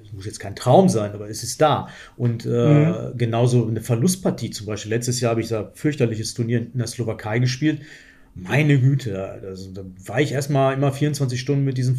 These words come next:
Speaker 1: mit diesen Verlustpartien beschäftigt halt, ne? Also es ist schon sehr, sehr intensiv, finde ich.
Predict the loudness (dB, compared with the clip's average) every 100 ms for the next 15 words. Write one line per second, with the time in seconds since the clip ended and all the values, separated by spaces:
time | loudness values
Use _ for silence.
0 | -2 -4 -4 -4 -2 -2 -2 -6 -6 -8
1 | -8 -8 -10 -14 -14 -14 -12 -8 -8 -8
2 | -18 -20 -20 -20 -8 -2 -2 -2 -4 -4
3 | 0 2 2 4 4 4 4 0 -2 -4
4 | -4 -2 -4 -6 -10 -12 -14 -18